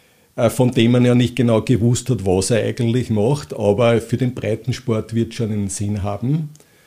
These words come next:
Und mein Auftrag war eben, Ausdauersport für den Nicht-Vereinsbereich aufzubauen. Und einer der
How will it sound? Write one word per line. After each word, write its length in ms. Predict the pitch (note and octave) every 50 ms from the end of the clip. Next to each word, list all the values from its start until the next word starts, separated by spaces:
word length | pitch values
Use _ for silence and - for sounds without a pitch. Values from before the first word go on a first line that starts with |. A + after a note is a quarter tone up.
| _ _ _ _ _ _ _ _
Und 240 | - B2+ C3 A#2 A2+
mein 160 | B2 A#2+ A#2
Auftrag 640 | G2+ G2 A2 A2 - - - C3 B2 A#2+ A#2+ - A2+
war 360 | G2 F#2+ G2 A2 B2+ C#3 C#3+
eben, 460 | C#3+ A#2 B2 A#2+ B2 B2+ C3 C#3 C#3
Ausdauersport 1120 | C3+ A2 G2+ G#2 G#2 - - - A#2+ A#2 B2 C3 B2 - - - A2 G#2+ A#2 C3 C#3+ D3
für 220 | - - - G#2+ G2
den 160 | G2 G2+ G2
Nicht-Vereinsbereich 1500 | G#2 A#2 C3+ D3 D3 D3 - - B2+ G#2 F#2+ G2 F#2+ G2 G2+ G#2+ G2+ - - C3 A#2 F2+ F#2+ G2 G2+ G#2+ A#2 A2 - G#2
aufzubauen. 720 | F#2+ F2+ F2 - - - G#2+ - - G2+ G#2 A#2+ C3 B2+
Und 280 | A2 A2 - - - -
einer 240 | - G#2 G2 G#2 G#2+
der 320 | - - A2+ G#2 G#2 F2+